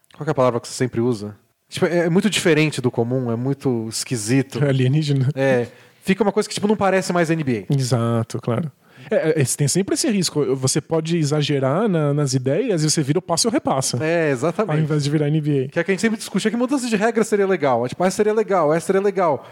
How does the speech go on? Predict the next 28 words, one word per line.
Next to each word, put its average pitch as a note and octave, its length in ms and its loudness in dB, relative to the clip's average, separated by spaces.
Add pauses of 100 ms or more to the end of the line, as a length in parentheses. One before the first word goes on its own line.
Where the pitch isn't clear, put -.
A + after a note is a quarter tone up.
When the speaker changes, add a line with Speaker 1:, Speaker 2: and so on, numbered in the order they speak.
Speaker 1:
Linha A#3+ 240 0
de A3 80 2
quatro A3 300 0
pontos." E3 580 -2 (320)
Speaker 2:
E D3 60 -4
calma, D3+ 920 0
que - 60 -8
você F#3+ 60 0
não G3+ 120 0
quer G3+ 180 -2
virar G#3 180 -2
o - 20 -2
Speaker 1:
Daqui A#3 120 0
Speaker 2:
passe D#3+ 140 0
Speaker 1:
a - 20 0
Speaker 2:
ou - 0 -
Speaker 1:
pouco - 140 2
é - 80 2
Speaker 2:
repassa. F3 200 2
Speaker 1:
torta E3+ 140 0
na F#3 60 0
cara. D3+ 380 0
Speaker 2:
Isso, F#3+ 220 0
daqui D#3+ 160 -2
a D3 40 -2
pouco D3 320 -2
tem, A#3 580 0
tem F#3+ 380 0